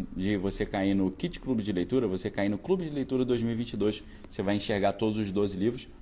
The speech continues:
mais a opção do kit, só que a opção do kit tá, é, tá esgotada ali, a gente tem que aguardar um pouquinho, tá bom? Mas é claro também, você pode clicar no kit, tem um,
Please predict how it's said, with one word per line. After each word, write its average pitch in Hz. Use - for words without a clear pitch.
mais 101
a 107
opção 104
do 104
kit, 135
só 117
que 113
a 127
opção 123
do 123
kit 120
tá, 110
é, 98
tá 92
esgotada 98
ali, 92
a 95
gente 95
tem 98
que 101
aguardar 95
um 95
pouquinho, 85
tá -
bom? 117
Mas 95
é 110
claro 104
também, 101
você 95
pode 92
clicar 113
no 101
kit, 131
tem 104
um, 107